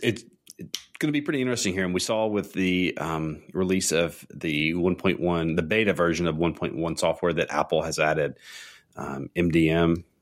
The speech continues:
um, controls to the Apple Vision Pro. So it's clear that they're thinking of this device on the business side. I mean, it took, <laughs> it took Apple Watch a long time to get M D M support, and it took, uh, it took Apple Vision Pro all of about a week. And it certainly is a beta version, but that's,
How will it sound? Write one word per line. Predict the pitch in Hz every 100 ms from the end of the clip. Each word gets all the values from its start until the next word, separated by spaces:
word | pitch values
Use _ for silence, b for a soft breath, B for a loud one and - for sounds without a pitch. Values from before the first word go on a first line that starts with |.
| -
um, | 71 71 71 67 -
controls | - 87 85 76 82 -
to | - 82 80
the | 73
Apple | 76 82
Vision | 80 78 78
Pro. | 90 87
So | - 95
it's | -
clear | - 110 123 135 120 104
that | 92 80
they're | 95 98
thinking | - 98 87 87 85 - B B
of | - 85
this | 90 -
device | - 80 69 76 78
on | - 90
the |
business | 98 165 175 -
side. | - -
I |
mean, | 82 85
it | 87
took, | 110 101 - B
<laughs> | B B
it | 156 120 104
took | 113
Apple | 104 110 101
Watch | 92 87 - - 87
a |
long | 82 101 127 107
time | 95 92 85 78
to | 80
get | 90
M | 85 85
D | 82
M | 78
support, | 78 - - 85 78 - -
and | 117
it | 95
took, | - 98 85 -
uh, | 82 76 73 -
it | -
took | 95 78
Apple | - 87
Vision | 85 85 80
Pro | 113 95
all | - 87
of | 87
about | 92 85
a | 87
week. | 127 - - -
And | 87 82 82 92
it | 120 -
certainly | 147 107
is | 98
a | 98
beta | 113 147
version, | 76 80 82 98
but | 90
that's, | - 101 -